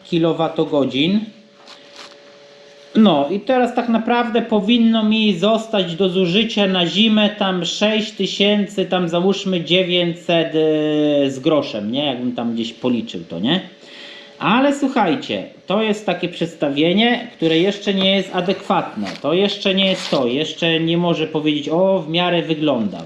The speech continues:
bo energia mi zakosi.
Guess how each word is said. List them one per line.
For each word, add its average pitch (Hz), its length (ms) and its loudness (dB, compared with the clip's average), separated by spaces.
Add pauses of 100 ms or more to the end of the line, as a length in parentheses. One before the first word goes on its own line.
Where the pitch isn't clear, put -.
bo 160 180 0
energia 233 640 0
mi 214 320 2 (1400)
zakosi. 233 680 0